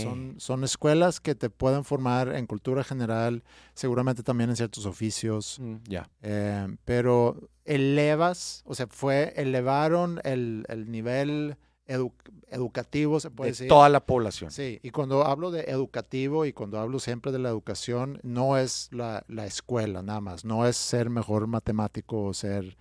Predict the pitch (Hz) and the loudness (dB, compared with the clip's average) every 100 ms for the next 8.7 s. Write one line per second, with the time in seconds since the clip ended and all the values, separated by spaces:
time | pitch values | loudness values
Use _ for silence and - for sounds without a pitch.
0 | _ _ _ _ - 123 127 127 131 - | _ _ _ _ -2 2 4 4 2 0
1 | - _ _ _ - 127 127 123 131 117 | -10 _ _ _ -8 -4 0 0 0 0
2 | 120 135 120 107 110 117 117 110 - 92 | 0 -2 -2 -2 0 -2 -4 -6 -8 -12
3 | 98 92 82 _ _ - 120 107 85 78 | -14 -16 -18 _ _ -14 -12 -12 -14 -20
4 | _ - 113 139 131 156 135 - - - | _ -18 -6 0 2 2 0 -4 -14 -20
5 | - _ _ - 143 - 156 147 147 - | -20 _ _ 2 2 2 2 4 4 4
6 | 139 147 131 113 113 117 110 113 _ _ | 2 4 6 6 6 6 4 0 _ _
7 | _ - 123 123 123 131 131 131 - 131 | _ -2 4 6 8 6 6 4 6 4
8 | 120 117 127 120 - - | 4 2 2 0 -2 -10